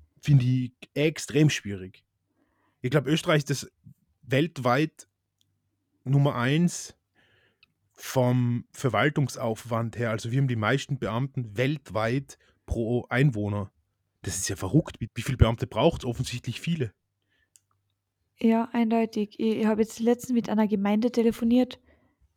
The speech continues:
Speaker 2: und ich glaub, die Gemeinde hat zweitausend Einwohner und ich glaub, die haben fünfundzwanzig Mitarbeiter. Für
Speaker 1: <laughs>
Speaker 2: was?
Speaker 1: Wie, wie, wie, wie, wie viel, wie viel Einwohner?
Speaker 2: Zweitausend.
Speaker 1: Ja, der brave Schee.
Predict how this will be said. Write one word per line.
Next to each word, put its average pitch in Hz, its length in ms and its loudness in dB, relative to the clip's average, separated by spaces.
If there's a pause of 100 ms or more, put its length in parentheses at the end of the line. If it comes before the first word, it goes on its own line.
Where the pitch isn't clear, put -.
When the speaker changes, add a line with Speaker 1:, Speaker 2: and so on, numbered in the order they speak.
(120)
Speaker 2:
und 214 160 0
ich 202 80 -4
glaub, 208 240 2
die 220 100 4
Gemeinde 208 460 4
hat 208 260 -2 (120)
zweitausend 214 400 -2
Einwohner 233 440 4
und 208 140 0
ich 202 80 -2
glaub, 208 180 2
die 220 100 6
haben 208 240 4 (1200)
fünfundzwanzig 254 680 4
Mitarbeiter. 196 760 4 (760)
Für 208 320 2
Speaker 1:
<laughs> - 40 -12
Speaker 2:
was? 214 380 0
Speaker 1:
Wie, 170 160 -6
wie, 165 120 -8
wie, 151 220 0
wie, 190 160 4
wie 208 120 2
viel, 214 280 0
wie 185 120 -2
viel - 120 -4
Einwohner? 190 460 0 (680)
Speaker 2:
Zweitausend. 220 960 0 (200)
Speaker 1:
Ja, 80 200 -6
der 82 120 -6
brave 90 300 -6
Schee. 165 440 -2